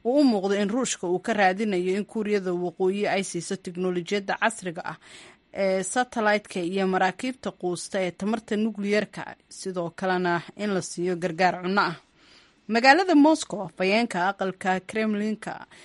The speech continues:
Dmitry Peskov ayaa Talaadada maanta ah sheegay in booqashada Kim ee Ruushka ay noqon doonto mid dhammaystiran. "Waxaa jiri doona," buu yiri, "wada hadallo u dhexeeya labada dhinac.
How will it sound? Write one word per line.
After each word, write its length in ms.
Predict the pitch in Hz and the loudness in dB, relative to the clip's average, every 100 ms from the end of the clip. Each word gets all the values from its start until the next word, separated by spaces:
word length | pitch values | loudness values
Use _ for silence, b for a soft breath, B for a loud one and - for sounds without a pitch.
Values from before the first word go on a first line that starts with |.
| B 180 | B -4
Dmitry 460 | 185 185 208 - | -2 0 0 -2
Peskov 500 | 190 202 - 294 - - | -2 -4 2 2 2 -4
ayaa 220 | 175 175 | -4 -4
Talaadada 460 | - 180 180 202 202 | -2 0 2 2 0
maanta 320 | 196 208 208 | 0 0 0
ah 60 | 202 | -2
sheegay 340 | - 180 180 | 0 -4 -2
in 120 | 196 180 | -2 -2
booqashada 500 | 180 180 - 208 190 | -2 -2 -4 -4 -4
Kim 320 | - 233 196 | -4 -2 0
ee 100 | 202 | 0
Ruushka 420 | 226 254 - 160 B B B B | 0 -4 -6 -12 B B B B
ay 160 | 214 | 4
noqon 320 | 214 208 247 208 | 4 4 2 2
doonto 300 | 196 - 196 | 0 0 -4
mid 160 | 190 | -2
dhammaystiran. 640 | 185 202 196 - 180 165 - 175 | 0 0 0 -4 -10 -12 -10 -8
"Waxaa 240 | 180 190 | -2 -2
jiri 240 | 180 233 | 0 -2
doona," 320 | 190 196 196 208 | 0 2 2 0
buu 160 | 196 | 0
yiri, 120 | 202 | 0
"wada 240 | 220 190 180 | 2 2 0
hadallo 360 | 190 190 208 214 | -2 0 2 2
u 20 | |
dhexeeya 420 | 202 - 196 196 | 0 -2 0 2
labada 380 | 202 196 226 214 | 2 0 0 0
dhinac. 300 | 170 165 170 | -2 -4 -6